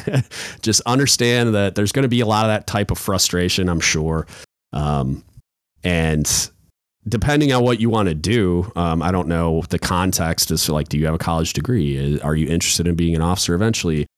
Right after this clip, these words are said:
Is, is the plan to go the chief route, like, I, or just do four years and get out? Like, I don't know what your, what your, uh,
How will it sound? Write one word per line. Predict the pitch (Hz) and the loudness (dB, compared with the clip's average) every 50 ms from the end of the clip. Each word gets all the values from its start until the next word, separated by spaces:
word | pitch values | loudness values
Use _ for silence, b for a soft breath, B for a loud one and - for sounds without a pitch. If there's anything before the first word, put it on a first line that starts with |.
| _ _ _ _ | _ _ _ _
Is, | - 78 80 78 78 78 85 | -4 -2 -2 0 0 -2 -2
is | 80 - 85 85 80 | -2 0 -2 -2 0
the | 87 85 | -2 -2
plan | 78 - - 85 85 87 87 85 | -2 -2 -2 0 0 2 0 0
to | - - 87 82 80 80 80 76 64 _ | 0 0 0 2 2 2 0 0 -2 _
go | - 90 85 | -2 -2 0
the | 87 85 | 0 0
chief | - - 101 101 95 - | 0 2 0 0 0 0
route, | 92 87 82 78 76 76 76 - | 0 0 2 2 2 0 0 0
like, | 78 80 78 87 | -2 -2 0 0
I, | 90 98 71 67 76 | -2 -2 -2 -6 -8
or | 65 82 85 85 85 82 | -4 -2 0 0 0 0
just | 82 - 110 104 - - | 0 -2 0 0 0 0
do | 113 110 | 0 0
four | 101 - 110 101 92 | 0 0 0 2 2
years | 92 95 95 90 | 2 2 2 2
and | 92 | 0
get | 85 85 | 0 2
out? | 87 90 95 90 85 | 2 2 2 2 0
Like, | 82 85 98 | 0 0 0
I | 104 | 0
don't | 110 107 104 | 2 2 2
know | 110 104 | 2 2
what | 101 101 101 98 85 | 2 0 0 0 0
your, | 92 87 82 _ _ _ _ _ _ _ _ _ _ _ _ _ _ _ _ | 0 -2 -2 _ _ _ _ _ _ _ _ _ _ _ _ _ _ _ _
what | - 107 117 104 | -2 0 2 2
your, | 110 110 104 101 98 | 2 2 4 4 2
uh, | 95 90 87 85 85 | 2 2 2 2 0